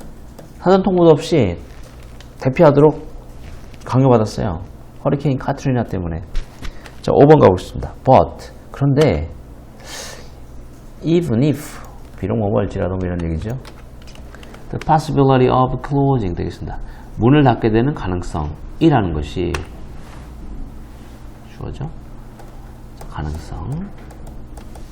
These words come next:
Be ruled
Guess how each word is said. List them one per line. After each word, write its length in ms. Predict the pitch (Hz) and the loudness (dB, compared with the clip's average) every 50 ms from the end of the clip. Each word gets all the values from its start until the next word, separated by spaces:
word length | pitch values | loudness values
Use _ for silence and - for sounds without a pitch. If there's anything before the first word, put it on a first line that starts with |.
| - - - - - - - - - - - - - - - - - - - - - - - - - - - - - - - - - - - - - - - - - - - | -16 -16 -18 -18 -16 -14 -12 -12 -12 -12 -14 -14 -16 -14 -12 -12 -12 -12 -12 -14 -16 -16 -14 -12 -12 -12 -12 -12 -14 -16 -16 -16 -14 -14 -14 -14 -14 -14 -16 -16 -16 -14 -4
Be 240 | - 131 143 160 156 - | 2 4 4 6 4 4
ruled 360 | - 110 120 135 143 131 - | 4 4 6 6 6 4 2